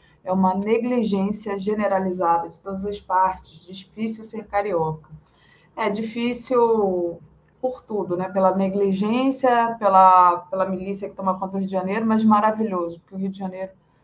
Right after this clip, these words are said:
é tão lindo. <laughs> E eu me sinto tão em casa aqui. Então, obrigada, Rosângela, pelo, pelo superchat.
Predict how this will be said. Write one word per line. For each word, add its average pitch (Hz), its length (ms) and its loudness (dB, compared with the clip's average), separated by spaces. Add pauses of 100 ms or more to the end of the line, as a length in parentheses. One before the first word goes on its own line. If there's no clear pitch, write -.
(200)
é 190 80 -10
tão 214 240 -2
lindo. 185 420 -6
<laughs> - 120 -20 (920)
E 202 60 -4
eu 202 80 0
me 214 80 0
sinto 214 380 -4
tão 233 140 0
em 220 100 2
casa 185 400 8
aqui. 185 260 -8
Então, 190 220 -8
obrigada, 190 460 2
Rosângela, 175 600 -4
pelo, 170 380 -6 (500)
pelo 185 180 -4
superchat. - 880 -10